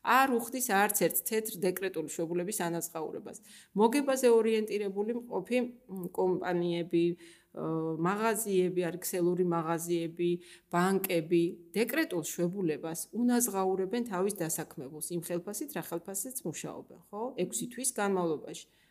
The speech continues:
ამას არ აკეთებს სოციალური მომსახურების სააგენტო, სიღარიბესთან მებრძოლის სააგენტო. აბსოლუტურ სიღარიბეში აცხოვრებს, ა,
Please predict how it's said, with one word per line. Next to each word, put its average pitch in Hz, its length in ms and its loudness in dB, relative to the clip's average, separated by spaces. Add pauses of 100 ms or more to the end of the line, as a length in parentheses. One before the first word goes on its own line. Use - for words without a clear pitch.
ამას 311 340 6
არ 185 200 6
აკეთებს 220 400 -2
სოციალური 196 600 0
მომსახურების 185 680 -2
სააგენტო, 175 580 -2 (300)
სიღარიბესთან 240 960 0
მებრძოლის 190 640 0
სააგენტო. 165 600 -2 (420)
აბსოლუტურ 247 520 2
სიღარიბეში 190 640 0
აცხოვრებს, 190 500 -2 (540)
ა, 165 160 -10